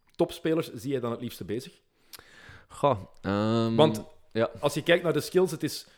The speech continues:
Speaker 1: er is zoveel meer beeldmateriaal en zoveel meer dingen die we nu weten, die we nu kennen in vergelijking met dertig jaar geleden.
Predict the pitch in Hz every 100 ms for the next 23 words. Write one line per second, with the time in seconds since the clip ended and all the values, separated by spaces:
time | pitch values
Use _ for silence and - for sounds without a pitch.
0 | _ - 139 - - _ 110 95 156 185
1 | 165 143 160 170 - 101 139 165 135 139
2 | 131 131 127 127 113 127 156 147 143 127
3 | 147 147 - _ _ - 107 151 127 117
4 | 117 117 147 135 143 131 117 120 117 117
5 | 143 147 135 120 110 101 117 117 113 92
6 | 120 113 98 113 101 101 98